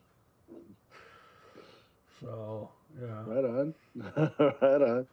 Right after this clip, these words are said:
Speaker 1: It's kinda how I, like, I was like, "Yeah, I'm gonna go from theater to engineering. This is a great,
Speaker 2: Yeah,
Speaker 1: great choice."
Speaker 2: so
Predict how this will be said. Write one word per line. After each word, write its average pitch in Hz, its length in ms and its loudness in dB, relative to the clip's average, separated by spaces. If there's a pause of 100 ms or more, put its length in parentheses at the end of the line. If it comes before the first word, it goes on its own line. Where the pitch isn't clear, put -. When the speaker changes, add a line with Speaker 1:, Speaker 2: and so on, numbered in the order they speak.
(120)
Speaker 1:
It's - 160 -20
kinda 143 160 -6
how 135 140 -2
I, 127 100 0
like, 120 280 -4 (120)
I 127 40 -12
was 127 120 -8
like, 127 160 -4
"Yeah, 220 140 -2
I'm 220 60 -2
gonna 226 120 -6
go 190 100 0
from 147 200 -8
theater 190 420 -2
to - 240 -14
engineering. 131 560 -8 (160)
This 135 100 -18 (160)
is - 80 -20
a 123 40 -16
great, 120 360 -10 (1200)
Speaker 2:
Yeah, 170 180 -12
Speaker 1:
great - 180 -16
choice." - 140 -18
Speaker 2:
so 90 100 -12